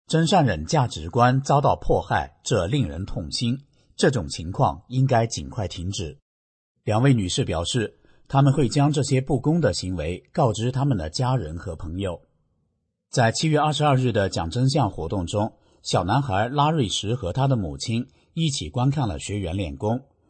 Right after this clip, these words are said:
在听了一位学员介绍法轮大法后，拉瑞什提出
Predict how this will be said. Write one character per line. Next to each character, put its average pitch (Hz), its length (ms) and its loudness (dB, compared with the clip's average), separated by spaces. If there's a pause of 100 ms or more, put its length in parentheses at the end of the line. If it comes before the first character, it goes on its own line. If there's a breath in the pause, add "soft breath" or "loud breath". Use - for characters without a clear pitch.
(180)
在 117 200 2
听 139 180 2
了 120 140 6
一 101 100 0
位 113 140 2
学 113 180 -4
员 110 220 -2
介 120 160 0
绍 110 180 0
法 82 160 -4
轮 82 160 -8
大 117 140 0
法 78 160 -6
后， 104 340 0 (260 soft breath)
拉 139 160 0
瑞 156 180 2
什 117 180 -4
提 82 200 -10
出 113 380 -4